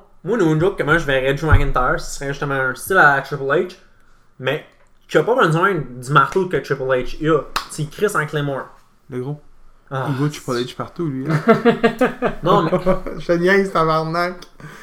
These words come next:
Speaker 2: Euh,
Speaker 1: Écoute, tu veux que je t'en nomme un autre ? Je peux t'en sortir un autre, là.
Speaker 2: Vas-y.
Speaker 1: Tu parlais de Kevin Nash tout à l'heure ? Moi, j'aurais plus vu un Scott Hall.
Speaker 2: Je le
Speaker 1: Il est
Speaker 2: dis
Speaker 1: plus
Speaker 2: Scott Hall au
Speaker 1: acrobatique.
Speaker 2: début. Je le dis Scott Hall au début. Sauf que Scott Hall, l'affaire, c'est que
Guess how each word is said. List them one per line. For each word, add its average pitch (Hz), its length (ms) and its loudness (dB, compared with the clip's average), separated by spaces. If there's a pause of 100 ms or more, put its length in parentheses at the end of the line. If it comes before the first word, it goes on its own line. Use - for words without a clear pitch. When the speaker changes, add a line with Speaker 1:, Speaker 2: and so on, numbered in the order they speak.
(280)
Speaker 2:
Euh, 151 260 4
Speaker 1:
Écoute, 185 140 4
tu 180 60 -4
veux 185 40 -2
que 190 40 -4
je 185 40 -8
t'en 175 160 0
nomme 175 220 0
un 170 240 0
autre ? 226 280 -4
Je - 120 -20
peux 156 80 -8
t'en 143 180 -4
sortir 139 300 -12
un 127 100 -12
autre, 120 220 -12
là. 120 240 -16 (260)
Speaker 2:
Vas-y. 135 240 -12 (680)
Speaker 1:
Tu - 200 -18
parlais 156 240 4
de 165 60 -4
Kevin 156 220 -2
Nash 180 240 0
tout - 40 -2
à 147 80 0
l'heure ? 180 220 0 (120)
Moi, 139 120 -6
j'aurais 127 180 -4
plus 120 160 -10
vu 127 80 -4
un 123 60 -4
Scott 120 240 -8
Hall. 98 140 -10 (920)
Speaker 2:
Je - 40 -14
le - 180 -4
Speaker 1:
Il 226 80 10
est 233 80 12
Speaker 2:
dis - 120 6
Speaker 1:
plus 359 80 12
Speaker 2:
Scott 185 160 10
Hall - 60 10
au - 40 8 (100)
Speaker 1:
acrobatique. 254 240 10 (160)
Speaker 2:
début. 262 240 6
Je - 160 -4
le 190 100 8
dis 254 160 4
Scott 185 300 0
Hall 220 180 6
au 165 40 -2
début. 151 320 0 (320)
Sauf 160 140 -4
que 185 100 4
Scott 214 260 8
Hall, 277 240 10
l'affaire, 254 320 6
c'est 170 160 -8
que 160 240 6